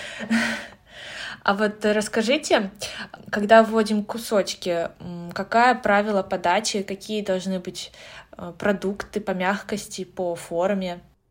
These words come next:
И что, прям так сразу давать, кто-то спросит?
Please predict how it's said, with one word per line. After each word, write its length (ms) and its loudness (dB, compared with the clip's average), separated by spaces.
И 80 -6
что, 260 4
прям 300 6
так 180 4
сразу 460 6
давать, 480 4
кто-то 300 -6
спросит? 760 0